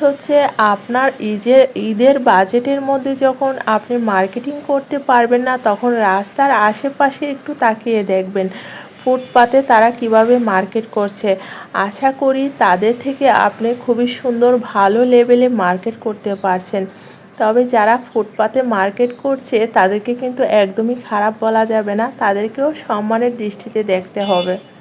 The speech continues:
তৃতীয় নাম্বার টিপস হচ্ছে, যখনই খারাপ লাগবে, মনের ভিতরে কেমন কেমন লাগবে, তখন এক গ্লাস আখের রস খেয়ে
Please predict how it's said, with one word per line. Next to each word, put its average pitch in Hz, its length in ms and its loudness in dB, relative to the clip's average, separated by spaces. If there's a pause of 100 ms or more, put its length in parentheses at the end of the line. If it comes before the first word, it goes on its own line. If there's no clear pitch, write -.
(920)
তৃতীয় 269 360 -2 (120)
নাম্বার 285 360 2
টিপস 285 280 -4 (120)
হচ্ছে, 269 300 0 (220)
যখনই 240 380 0 (120)
খারাপ 254 260 2 (120)
লাগবে, 220 300 0 (140)
মনের 226 280 0 (100)
ভিতরে 226 460 2 (220)
কেমন 240 280 0 (100)
কেমন 240 220 0 (140)
লাগবে, 190 280 2 (120)
তখন 214 200 -2 (200)
এক 214 60 0 (100)
গ্লাস 254 220 0 (180)
আখের 220 300 -4
রস 190 180 0 (120)
খেয়ে 196 220 -4